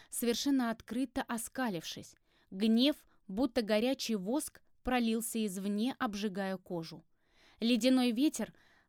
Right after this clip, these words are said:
показался теплым и сухим, неприятным, почти раздражающим.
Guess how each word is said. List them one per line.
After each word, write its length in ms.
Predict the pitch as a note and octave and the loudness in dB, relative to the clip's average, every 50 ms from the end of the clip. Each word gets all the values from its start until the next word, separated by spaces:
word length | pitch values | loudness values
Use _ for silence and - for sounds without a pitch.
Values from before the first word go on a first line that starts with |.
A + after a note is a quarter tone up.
| _ _ - | _ _ -4
показался 640 | C4+ B3+ - D4 D4+ B3+ E4+ F4 D#4+ - D4+ C#4 | -4 0 2 2 4 6 4 4 4 2 0 0
теплым 480 | - - - D4+ E4+ E4 - B3+ A#3+ A3+ | 0 0 2 2 2 2 2 0 0 0
и 180 | A#3 - B3 | 0 -2 -2
сухим, 580 | A3+ - - A#3+ A#3 - - F#3+ F3+ F3+ F3+ F3 _ _ _ _ - | -2 -2 -4 -6 -6 -6 -8 -6 -6 -6 -6 -8 _ _ _ _ 0
неприятным, 920 | A3 A#3+ A#3+ A3+ - A3 A#3+ A3 B3 C4 B3 A#3 - F#3 F3 E3+ E3+ E3+ _ _ | 2 2 4 4 2 0 0 0 0 0 -2 -2 -4 -6 -6 -6 -8 -10 _ _
почти 360 | - A3+ A3 - - - A#3+ A3+ | -4 -2 -2 -2 -2 -2 -2 -2
раздражающим. 960 | A3 G#3+ F#3 A3 A#3 A#3+ A3 A#3 B3+ A#3 F#3+ E3+ E3+ - - E3+ D3+ E3+ | -2 -2 -2 -2 -2 -2 -2 -2 -2 -2 -2 -2 -4 -6 -8 -8 -10 -12